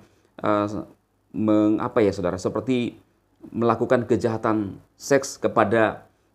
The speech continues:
eh, anak-anaknya, ya, seperti jamaahnya begitu. Ini bisa terjadi kepada pendeta, ini bisa terjadi kepada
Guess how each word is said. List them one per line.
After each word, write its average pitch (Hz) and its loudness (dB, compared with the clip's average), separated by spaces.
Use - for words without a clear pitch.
eh, - -8
anak-anaknya, 127 2
ya, 80 -2
seperti 113 -4
jamaahnya 110 0
begitu. 107 -4
Ini 240 -2
bisa 226 0
terjadi 156 4
kepada 123 4
pendeta, 117 -2
ini 185 -4
bisa 180 -2
terjadi 139 2
kepada 98 -2